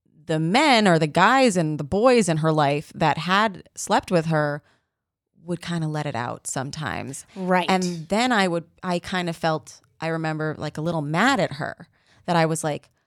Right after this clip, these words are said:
Speaker 1: "Well, sh-, is she lying to us? Like, why does she wanna put on this image?" And I, I mean, I was, like,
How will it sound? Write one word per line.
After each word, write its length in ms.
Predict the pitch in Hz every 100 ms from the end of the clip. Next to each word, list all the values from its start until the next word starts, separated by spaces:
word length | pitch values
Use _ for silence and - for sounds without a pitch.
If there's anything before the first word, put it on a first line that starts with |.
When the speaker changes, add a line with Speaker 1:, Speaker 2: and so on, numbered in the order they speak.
| _ _ _ _ _
Speaker 1:
"Well, 180 | 180 170
sh-, 160 | - -
is 120 | 175
she 200 | - 175
lying 500 | 151 139 151 196 233
to 160 | 240 220
us? 80 | -
Like, 240 | 180 165 165
why 240 | 175 185
does 160 | 202 196
she 180 | 208
wanna 300 | 175 175 180
put 160 | - 175
on 160 | 165 160
this 180 | 156 -
image?" 420 | 254 233 202 175
And 140 | 175 160
I, 220 | 160 143
I 40 |
mean, 200 | 160 156
I 100 | 156
was, 240 | 175 180 170
like, 240 | 160 -